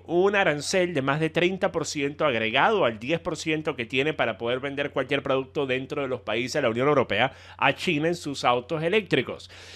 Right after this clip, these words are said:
Entonces, ¿por qué no vas y le dices a la Unión Europea que ellos tampoco saben lo que están haciendo? Hablas de que le quiere poner un ira-, un arancel de sesenta por ciento a toda importación de China.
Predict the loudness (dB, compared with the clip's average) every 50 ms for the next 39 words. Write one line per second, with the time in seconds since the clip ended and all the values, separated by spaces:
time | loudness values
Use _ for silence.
0 | -20 -18 -12 -8 -2 2 2 2 2 2 0 2 2 2 4 4 4 4 2 4
1 | 6 6 8 8 6 4 2 0 0 2 2 2 2 2 2 2 2 2 2 2
2 | 0 0 0 -2 -4 -4 -4 -4 -4 -4 -4 -4 -6 -6 -6 -6 -6 -4 -4 -4
3 | -2 -4 -6 -6 -4 -4 -4 -4 -2 -2 -2 0 -2 -4 -6 -8 -12 -18 -20 -18
4 | -18 -18 0 6 8 8 8 8 6 4 2 2 2 0 0 0 0 -2 -2 -2
5 | 0 0 0 0 0 0 -2 0 0 0 0 0 0 0 0 0 -2 -2 -4 -6
6 | -6 -6 -6 -4 -2 -2 -2 0 0 0 0 -2 -2 -4 -2 -2 -2 -2 -2 -2
7 | -4 -2 -4 -4 -4 -4 -4 -4 -2 -2 -2 -2 -4 -4 -6 -6